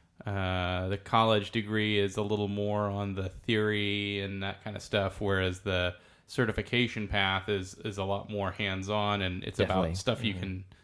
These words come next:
Speaker 1: you know, skills and things you can do now.
Speaker 3: Definitely, yeah.
Speaker 1: Um, so you guys are, you've got a great balance, and I, it's great as a computer science major that you're actually getting some hands-on experience. Uh, because when I was at San Diego State as a business major,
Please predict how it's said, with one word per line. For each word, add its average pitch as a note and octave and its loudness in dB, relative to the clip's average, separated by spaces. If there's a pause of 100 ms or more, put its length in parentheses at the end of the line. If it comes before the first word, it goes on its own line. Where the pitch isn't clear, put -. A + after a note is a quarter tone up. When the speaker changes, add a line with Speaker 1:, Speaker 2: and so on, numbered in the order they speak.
Speaker 1:
you A2+ -4
know, F#2 -4
skills B2 4
and G2 -6
things G#2 -2
you G2 -14
can G#2 -6
do G2 -4
now. F#2 -2 (240)
Speaker 3:
Definitely, F2+ -12
yeah. F#2+ -2
Speaker 1:
Um, G2 -6
so A2 4
you A2+ 4
guys A2+ 6
are, G2 2 (480)
you've A2+ -6
got A#2+ 8
a G#2+ 4
great G#2+ 2
balance, G#2+ 2
and F#2+ 0
I, F#2+ 2 (140)
it's - -14
great B2 2
as G2+ -2
a G2+ -6
computer G2+ -6
science D3 0
major G#2+ 2
that F#2 -2
you're A2 4
actually G#2 0
getting G2 0 (320)
some G2 -2
hands-on G#2 2
experience. A#2+ -4 (260)
Uh, G2+ 0
because F#2+ -4
when G2 -2
I B2 4
was A2 -2
at - -20
San G#2+ 0
Diego F#2+ -2
State G2 0
as G2+ 0
a F#2 0
business D#3 2
major, G2 0